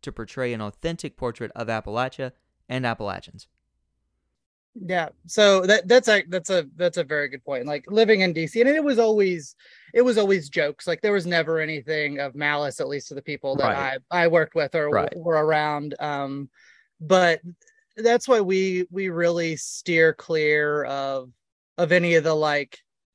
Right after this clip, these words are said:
Speaker 2: even if it is in, like, a joking fashion, like you're saying, like, can be harmful to, um, just the, the identity of, of people in Appalachia. Like, we don't do any hillbilly stuff. We don't
Speaker 1: Right.
Speaker 2: do any,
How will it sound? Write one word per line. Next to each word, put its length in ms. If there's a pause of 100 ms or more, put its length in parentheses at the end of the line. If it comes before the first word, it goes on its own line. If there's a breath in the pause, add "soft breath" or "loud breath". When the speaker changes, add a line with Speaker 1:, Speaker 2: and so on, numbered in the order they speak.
(140)
Speaker 2:
even 180
if 100
it 100
is 200
in, 200
like, 200
a 80
joking 400
fashion, 460
like 180
you're 120
saying, 420
like, 200
can 200
be 80
harmful 480
to, 720
um, 600 (360)
just 340
the, 220 (440)
the 280
identity 580
of, 240
of 160
people 300
in 80
Appalachia. 500
Like, 140
we 100
don't 240
do 200
any 180
hillbilly 560
stuff. 520
We 200
don't 220
Speaker 1:
Right. 100
Speaker 2:
do 200
any, 480